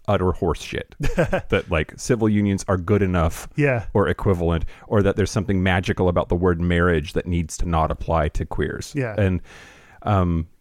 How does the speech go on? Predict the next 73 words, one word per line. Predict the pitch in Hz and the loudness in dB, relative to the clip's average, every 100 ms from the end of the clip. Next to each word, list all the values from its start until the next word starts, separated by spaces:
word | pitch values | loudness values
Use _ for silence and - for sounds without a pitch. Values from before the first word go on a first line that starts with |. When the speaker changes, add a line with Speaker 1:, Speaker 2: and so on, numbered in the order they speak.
| _ _ _ _ _ - | _ _ _ _ _ 0
Speaker 1:
anyway, | 190 120 | 2 4
I | 87 160 | 4 4
don't | 117 | 2
know. | 71 | 0
Do, | 90 143 | 0 0
do | 120 | 2
you | 147 | 2
have, | 175 175 | 2 2
you | 185 | 2
don't | 233 - | 2 0
care | - | -2
about | 73 - | 0 -2
religion, | 73 - - 85 | -2 -4 -4 -2
but | 113 | -2
do | 120 | 2
you, | 135 | 2
Speaker 2:
No, | 269 285 | 4 2
Speaker 1:
do | 277 | 2
Speaker 2:
no, | 294 285 | 2 2
Speaker 1:
you | 226 | 2
Speaker 2:
no. | |
Speaker 1:
have | - 262 - - | 2 2 0 -2
Speaker 2:
I, | |
I | 269 | 0
do, | 294 226 | 0 2
I | 254 | 2
do | 269 | 4
think, | 330 330 220 165 165 | 4 4 2 -2 2
like, | 175 156 - 247 185 | 2 2 -2 -12 -10
steps | - - - 220 - | -8 -4 0 0 0
forward | 196 185 | 2 4
in | 180 | 4
religion | 165 156 147 147 | 4 2 2 2
are | |
really | 143 143 | 4 2
important, | 139 156 147 | 2 0 0
because | 156 - 196 | -2 0 0
I | 233 | 0
could | 294 | -2
see | - 220 247 | -2 0 0
a | 202 | 0
day | 143 156 180 139 139 160 - | 2 2 4 4 2 -2 -2
in | 165 180 | 0 0
the | |
future, | 160 170 226 - 135 135 | 0 0 0 0 -2 0
in | 139 | 0
the | |
distant | 131 143 - 160 143 | 0 0 0 0 0
future, | - 262 - 143 | 0 0 0 0
where | 131 139 131 - | 2 0 0 0
I'm, | 165 160 | 2 2
like, | 147 131 - - - - - | 2 -2 -10 -20 -20 -20 -18
super | - 190 196 190 | -2 2 2 2
on | 165 160 | 2 2
board. | 147 165 170 180 | 2 4 4 4
I | |
mean, | 226 240 | 2 2
I'm | |
not | 269 262 - | 2 0 -4
on | 160 | -4
board | 131 139 | -2 -2
with, | 107 - | -2 -6
like, | 117 | -4
people | - 185 123 | 0 0 0
that | 123 | -2
are | 120 | -2
religious, | 113 117 127 | -2 -2 -4
but, | - 139 | -2 -2
like, | 131 - | -2 -2
the, | 127 - | -2 0
the | 143 | 0
institution, | 143 - 117 185 - | 2 0 0 0 0
like, | 139 143 | -2 -4